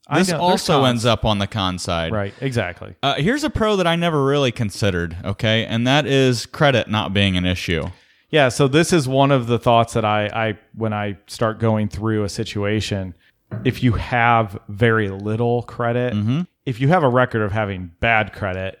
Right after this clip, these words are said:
Speaker 2: Mm-hmm.
Speaker 1: it's probably lending altogether is a bad idea. But
Speaker 2: <laughs>
Speaker 1: I, I was thinking, you know, someone young, maybe twenty-two, twenty-three years old, just starting off, you know, need to get access for,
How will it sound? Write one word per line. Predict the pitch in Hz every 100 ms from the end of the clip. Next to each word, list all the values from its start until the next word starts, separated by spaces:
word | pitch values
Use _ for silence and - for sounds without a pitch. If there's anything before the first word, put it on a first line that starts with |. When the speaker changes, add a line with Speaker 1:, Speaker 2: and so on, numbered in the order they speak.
| -
Speaker 2:
Mm-hmm. | 104 135
Speaker 1:
it's | 131
probably | - - 143 120
lending | 104 110 107 101
altogether | 98 92 101 104 95
is | 90
a |
bad | 95 95
idea. | 92 95 113 98 95
But | 110 104 123 -
Speaker 2:
<laughs> | 139 -
Speaker 1:
I, | -
I | 143 156
was | 139
thinking, | 147 135 127 120
you | 139
know, | 131
someone | 196 165 127
young, | 120 120 120 123 101
maybe | 120 117
twenty-two, | 113 123 117 113 - 113 117
twenty-three | 110 113 110 117
years | 110 104
old, | 110 113 113 110
just | 110 -
starting | - 113 110 110
off, | 107 107 101 - - _
you | 123
know, | 113
need | 120 117
to |
get | 110 113 -
access | 113 113 - 113 101
for, | - 113 110 107 98 98